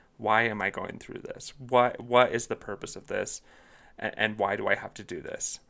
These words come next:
But then the next part when he says, "Not my will, but thine be done."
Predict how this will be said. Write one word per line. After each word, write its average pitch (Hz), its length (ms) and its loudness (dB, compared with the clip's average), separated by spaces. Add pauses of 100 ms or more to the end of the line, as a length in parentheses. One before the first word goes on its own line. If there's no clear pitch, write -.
(260)
But 110 260 0
then 120 400 4
the 113 100 -2
next 107 240 -6
part 104 260 -6
when 101 120 -4
he 101 100 -8
says, 107 420 -10 (420)
"Not 110 320 -2
my 101 200 2
will, 98 400 -10 (400)
but - 160 -4
thine 95 220 -4
be - 120 -14
done." - 400 -16